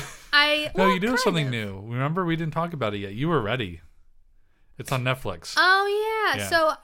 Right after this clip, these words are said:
Speaker 2: Bridgerton.
Speaker 1: Right.
Speaker 2: I've been enjoying the Bridgerton series. Um, we didn't talk about it last week because we didn't talk about it last week.
Speaker 1: We didn't talk about anything other than the Hunger Games last week.
Speaker 2: Yeah.
Speaker 1: Yeah.
Speaker 2: So, I'll catch you up to speed now.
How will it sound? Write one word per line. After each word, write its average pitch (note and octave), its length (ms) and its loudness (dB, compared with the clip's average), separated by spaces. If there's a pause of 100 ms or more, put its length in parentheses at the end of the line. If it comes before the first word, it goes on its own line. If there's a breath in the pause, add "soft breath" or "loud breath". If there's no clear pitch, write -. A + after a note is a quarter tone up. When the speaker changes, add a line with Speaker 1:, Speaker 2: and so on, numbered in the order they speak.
(120)
Speaker 2:
Bridgerton. C#4 720 -8 (580)
Speaker 1:
Right. G#2+ 340 0 (200)
Speaker 2:
I've D#4 180 -2
been F4+ 120 -4
enjoying E4+ 340 -2
the E4 60 -6
Bridgerton C#4+ 520 -8
series. C4+ 580 -12 (520 soft breath)
Um, B3+ 300 -2
we C#4 140 -6
didn't E4+ 120 -6
talk E4 160 0
about D4 200 -2
it B3+ 180 -8
last C#4 380 -4
week C4+ 280 -10
because A#3+ 680 -10 (120)
we B3+ 160 -12
didn't C#4 180 -6
talk B3+ 180 -10
about B3+ 120 -8
it B3+ 60 -12
last B3 300 -8
week. - 260 -18
Speaker 1:
We A2+ 120 -6
didn't C3+ 140 -4
talk C#3+ 160 2
about D3 180 0
anything D3+ 300 -2
other A2 200 -4
than G2+ 160 -6
the G2 60 -8
Hunger G2+ 260 -8
Games F#2 240 -10
last F#2 280 -12
week. E2+ 220 -14
Speaker 2:
Yeah. A#3+ 480 -6
Speaker 1:
Yeah. A#2+ 300 -6 (340)
Speaker 2:
So, C4 640 -2
I'll C4 180 0
catch C#4+ 340 -8
you D4 60 -4
up C4 120 -8
to C4+ 100 -10
speed C4+ 260 -12
now. A#3 540 -6